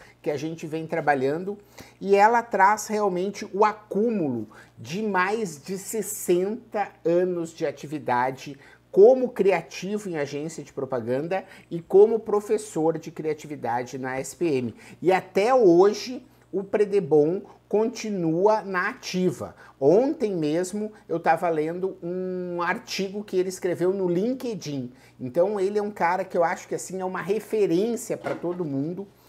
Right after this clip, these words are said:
E tu imagina, sessenta anos de sala de aula ensinando, e ele então coloca todo esse curso, ele transcreve todo o curso de uma maneira muito bacana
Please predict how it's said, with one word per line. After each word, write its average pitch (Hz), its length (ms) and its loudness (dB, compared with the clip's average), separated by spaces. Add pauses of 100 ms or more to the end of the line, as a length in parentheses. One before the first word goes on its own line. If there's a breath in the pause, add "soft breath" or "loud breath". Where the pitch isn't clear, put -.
(220 loud breath)
E 165 80 -6
tu 190 80 -6
imagina, 175 500 -2 (200 loud breath)
sessenta 220 880 -2
anos 180 560 -2
de - 60 -20
sala 143 340 -4
de 131 160 -6
aula 127 320 -4
ensinando, 160 840 -6 (640 loud breath)
e 175 160 -8
ele 208 480 -2
então 196 420 0
coloca 196 520 0
todo 214 340 0
esse - 340 -10 (240)
curso, 196 380 -6
ele 156 140 -6
transcreve 190 1080 -4
todo 156 380 -6
o 127 40 -12
curso 160 480 -8
de 143 80 -12
uma 151 140 -8
maneira 151 320 -2
muito 185 400 -8
bacana 160 680 -6